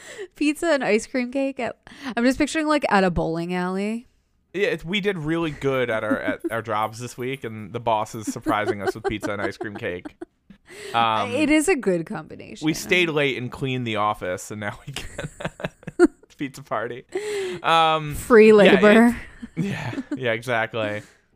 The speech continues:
Speaker 2: So we, uh, but yeah, no. So she, my mom was like, "Oh, it's supposed to snow like a motherfucker. Uh, if you come down, you're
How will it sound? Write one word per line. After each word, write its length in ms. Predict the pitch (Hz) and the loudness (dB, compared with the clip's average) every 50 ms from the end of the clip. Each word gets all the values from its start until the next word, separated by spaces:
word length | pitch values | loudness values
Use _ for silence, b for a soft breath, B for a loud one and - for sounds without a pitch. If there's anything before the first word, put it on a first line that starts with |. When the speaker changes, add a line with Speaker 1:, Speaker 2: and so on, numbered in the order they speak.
| _ _ | _ _
Speaker 2:
So 280 | - - - 170 156 147 | -12 -4 0 2 2 2
we, 340 | 147 147 156 156 156 156 147 | 2 2 2 2 2 2 2
uh, 500 | 87 127 139 139 135 135 135 131 131 120 151 | 2 2 2 2 2 2 2 2 0 0 0
but 80 | 190 226 | 0 2
yeah, 220 | 196 139 107 104 120 | 2 2 0 -2 -2
no. 220 | 151 139 120 120 | 0 0 0 0
So 200 | - - 151 131 | -2 -2 -4 -4
she, 160 | - - 135 | -4 -8 -8
my 140 | 135 143 135 | -4 -2 0
mom 220 | 135 135 131 131 | 2 2 0 0
was 80 | 127 120 | -2 -2
like, 140 | 131 120 117 | -2 0 0
"Oh, 120 | 123 123 117 | 2 0 0
it's 100 | 113 - | -2 -2
supposed 180 | 123 123 110 | -4 -4 -4
to 60 | 131 | -4
snow 380 | 120 - - 123 120 117 117 113 | -10 -8 -4 0 0 2 2 0
like 100 | 110 107 | 0 -2
a 40 | 110 | -4
motherfucker. 720 | 110 110 107 104 - 117 110 - - 110 107 104 101 78 92 | -4 -4 -4 -2 0 -2 -2 0 0 -2 -2 0 -2 0 0
Uh, 300 | 107 107 104 104 101 87 | 0 0 0 0 -2 -4
if 140 | 101 - - | -6 -8 -10
you 80 | 113 | -14
come 180 | - - 127 117 | -10 -8 -8 -6
down, 260 | 110 113 107 107 107 | -4 -2 -2 -2 -4
you're 160 | 107 107 107 | -6 -8 -10